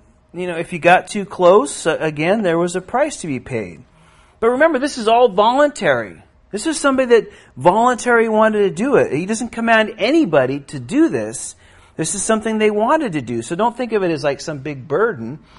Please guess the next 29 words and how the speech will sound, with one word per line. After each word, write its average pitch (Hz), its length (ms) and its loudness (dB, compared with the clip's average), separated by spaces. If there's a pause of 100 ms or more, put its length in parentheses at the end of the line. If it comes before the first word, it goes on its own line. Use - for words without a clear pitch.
(280)
These 240 160 -4
are 240 60 -2
people 190 280 -4
that 165 200 0
wanted 196 460 0
to 175 100 -12
do 240 200 -4
this, 160 220 -4
and 151 80 -10
so 156 140 -6
God 165 240 4
says, 175 120 -12
"Well, 175 140 0
listen, 208 300 -2 (360)
this 220 200 -2
is - 140 -8
the, 202 120 0
this 156 400 -8
is 247 80 -8
the 220 120 0
deal 151 380 0
of 160 120 -2
separation. 160 960 -2
I, 120 80 -6
I 135 140 -2
really 165 260 0
want 165 340 -4
you 147 120 -6
to, 139 140 -2